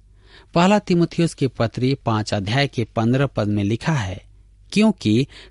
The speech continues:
कई एक तो बहक कर शैतान के पीछे हो चुकी हैं। निसंदेह वे सच्ची विश्वासी नहीं हैं।"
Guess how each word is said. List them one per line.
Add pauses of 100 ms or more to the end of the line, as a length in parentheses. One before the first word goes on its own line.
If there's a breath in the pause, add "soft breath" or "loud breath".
(160)
कई (120)
एक (100)
तो
बहक (120)
कर (180 loud breath)
शैतान
के (100)
पीछे (260 soft breath)
हो
चुकी
हैं। (680)
निसंदेह (380 loud breath)
वे
सच्ची (140)
विश्वासी
नहीं
हैं।"